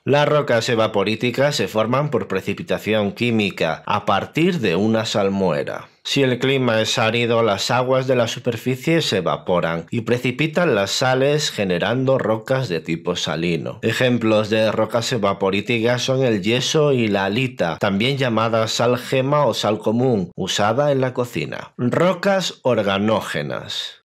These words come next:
Las rocas organógenas se forman a partir de restos de organismos que,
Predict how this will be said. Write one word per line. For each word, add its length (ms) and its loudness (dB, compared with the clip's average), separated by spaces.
Las 260 2
rocas 380 0
organógenas 840 0
se 140 -2
forman 420 0
a 140 0
partir 420 0
de 140 2
restos 560 0
de 80 2
organismos 720 -2
que, 320 0